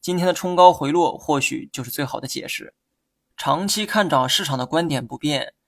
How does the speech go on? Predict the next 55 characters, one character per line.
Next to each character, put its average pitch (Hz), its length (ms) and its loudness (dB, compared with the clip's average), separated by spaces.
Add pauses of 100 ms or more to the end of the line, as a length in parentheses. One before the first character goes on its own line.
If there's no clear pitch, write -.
(180)
长 151 280 2
线 220 220 2
投 143 200 -6
资 147 140 -2
者 - 300 -6
可 - 120 -4
以 139 120 0
持 - 260 -2
股 135 140 -8
待 135 120 -2
涨， - 320 -4 (360)
也 147 180 2
不 139 140 2
要 190 200 8
嫌 135 320 0
持 139 200 -2
有 156 100 0
的 135 80 -6
仓 151 240 -4
位 156 140 -2
太 147 180 0
少。 - 320 -4 (340)
去 - 200 -4
年 165 120 2
末 185 380 0
到 143 240 4
现 143 220 -4
在 147 120 4
为 127 160 -4
止， - 360 -10 (280)
大 185 200 6
盘 147 200 2
每 139 240 0
次 123 160 -2
来 147 160 2
到 139 220 2
三 160 260 -2
千 160 160 -4
点 131 160 -6
附 - 160 -8
近 156 140 -4
的 135 100 -2
时 - 140 -8
候， 131 360 -4
我 131 280 -2
都 170 160 0
在 190 160 2
鼓 127 240 -8
励 165 140 0
大 135 120 2
家 127 300 -4
提 - 160 -12
高 139 140 2
仓 131 220 -6
位。 135 260 -6